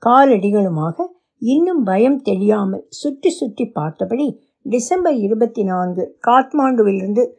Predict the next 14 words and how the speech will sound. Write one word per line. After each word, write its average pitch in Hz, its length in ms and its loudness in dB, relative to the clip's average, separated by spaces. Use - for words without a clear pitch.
புதுடெல்லிக்கு 285 600 0
பறந்திருக்க 226 640 0
வேண்டிய 226 400 4
விமானத்தின் 196 680 -2
பயணிகள் 175 600 -6
கடந்து 233 460 0
போனார்கள். 160 760 -6
"அப்பா, 254 680 -4
அப்பா!" 277 440 -6
பகவதி 262 480 0
ஓவென்று 262 800 4
குரல் 214 320 -2
உயர்த்த, 190 480 -8
"ஏனா, 254 320 2